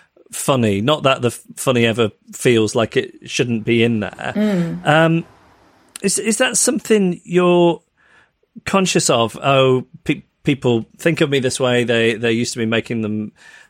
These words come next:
Speaker 1: laugh. So I've, I've gotta give them, you know, every paragraph,
Speaker 2: Yeah.
Speaker 1: every other sentence, a, a, a little bit of something.
Speaker 2: I think, like most people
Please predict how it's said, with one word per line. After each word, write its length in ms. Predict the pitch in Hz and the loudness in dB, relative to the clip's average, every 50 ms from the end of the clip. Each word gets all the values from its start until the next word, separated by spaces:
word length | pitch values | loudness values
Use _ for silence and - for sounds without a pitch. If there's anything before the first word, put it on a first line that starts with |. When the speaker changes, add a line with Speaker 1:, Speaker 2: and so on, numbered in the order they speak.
| _ - | _ -6
Speaker 1:
laugh. 500 | - 123 120 123 120 117 117 - - - _ - - _ _ - - | -2 0 2 2 2 0 -2 -6 -12 -20 _ -20 -20 _ _ -6 -2
So 520 | - - - 131 120 120 117 117 123 - | 0 2 4 4 4 4 4 4 2 2
I've, 200 | 127 127 117 - - - | 0 0 0 -2 -2 -2
I've 180 | 131 120 - | -2 -2 0
gotta 220 | - 147 127 120 113 | 0 2 2 2 2
give 260 | - 139 120 104 - | 2 2 0 0 0
them, 440 | - 120 113 110 110 110 110 110 - _ - | 2 2 2 2 2 0 -2 -4 -6 _ -4
you 140 | - 135 | -2 0
know, 220 | 120 104 104 104 107 - | 0 0 0 -2 -2 -2
every 440 | 127 113 98 107 107 110 113 110 | -2 -2 -2 0 0 0 2 2
paragraph, 580 | - - 107 104 104 101 95 95 107 95 87 - | 0 0 0 0 2 2 0 0 -2 -4 -2 0
Speaker 2:
Yeah. 240 | - 220 - 170 156 | 2 2 4 4 2
Speaker 1:
every 200 | - 110 107 107 | 2 0 0 0
other 160 | 107 104 117 | 0 -2 -4
sentence, 540 | - - 120 110 107 - - 107 101 - - - - - - - | -2 0 0 0 0 -2 -2 -4 -4 -6 -10 -16 -20 -12 -6 -2
a, 80 | - | -2
a, 440 | 156 - 156 151 156 156 160 165 160 | 0 0 0 0 2 2 0 2 2
a 20 | |
little 240 | 147 151 156 147 143 | 2 2 2 2 0
bit 160 | 120 147 139 | 0 0 0
of 60 | 123 - | 0 0
something. 560 | - 127 117 - - 113 104 107 - 107 - _ _ _ _ _ _ _ _ _ _ - - - | 0 0 0 0 -2 -2 -2 -4 -6 -14 -16 _ _ _ _ _ _ _ _ _ _ -16 -4 -2
Speaker 2:
I 120 | - 240 | 0 0
think, 380 | - - 349 330 285 - - - - - - - - | 0 2 0 0 0 -2 -6 -16 -20 -20 -20 -10 -4
like 220 | - 226 220 - 220 | 0 0 0 2 2
most 340 | 226 233 247 254 - - | 2 2 2 2 0 -2
people 380 | - 247 226 226 - 214 214 208 | -2 -2 -2 0 0 -2 -2 -2